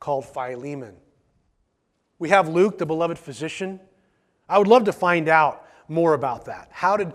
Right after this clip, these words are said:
how did Luke get trained up? You know, did he, did, where did he do his resi-, residency? I wanna know that.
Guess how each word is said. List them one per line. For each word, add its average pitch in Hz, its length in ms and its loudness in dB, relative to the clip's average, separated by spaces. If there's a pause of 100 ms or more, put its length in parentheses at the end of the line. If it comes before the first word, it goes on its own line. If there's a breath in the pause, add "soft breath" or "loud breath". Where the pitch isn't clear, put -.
(140 loud breath)
how 202 120 4
did 214 100 0
Luke 196 200 -4
get 190 140 -8
trained 185 360 -6
up? 175 380 2 (540 soft breath)
You 165 100 -10
know, 165 260 -4
did 156 140 -8
he, 160 220 -8 (240 loud breath)
did, 170 180 -4
where 190 140 4
did 202 100 -2
he 190 60 -2
do 214 60 0
his 175 100 -2
resi-, 165 480 -2
residency? 170 760 -2
I 160 40 -10
wanna 160 200 -6
know 160 180 -2
that. 160 440 -2